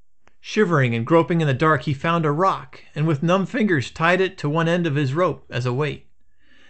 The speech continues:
Feeling his way to the edge of the cliff, he tossed the end of the rope down to the deck of the barge. One by one, eight of his stranded crewmates were able to swing and then climb to safety.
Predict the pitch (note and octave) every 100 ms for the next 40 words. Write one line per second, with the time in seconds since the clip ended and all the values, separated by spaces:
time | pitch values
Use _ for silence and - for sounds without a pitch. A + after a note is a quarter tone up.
0 | - - E3+ F#3+ F#3+ D#3 E3 D#3+ E3+ D3
1 | C3+ D3+ D#3 D3+ - E3 D3+ D3+ - C#3+
2 | D3 E3 - - F3 F3+ E3 F3 E3+ F3
3 | F3 F3+ D3+ D#3+ D3 C3+ C3+ D#3+ D#3+ G#2
4 | A2 - - - - - D3 D3+ D#3 F3
5 | G3 E3+ D#3+ D3+ F3+ F3 C#3 - F3+ F3+
6 | E3+ - A#3 G#3+ D3 C3+ - - - -
7 | D#3 F3 E3+ C#3 - - F3 F#3+ F#3+ A#3+
8 | D3+ D3 - E3 D#3+ C3 A#2 - C3 C#3+
9 | C#3+ - -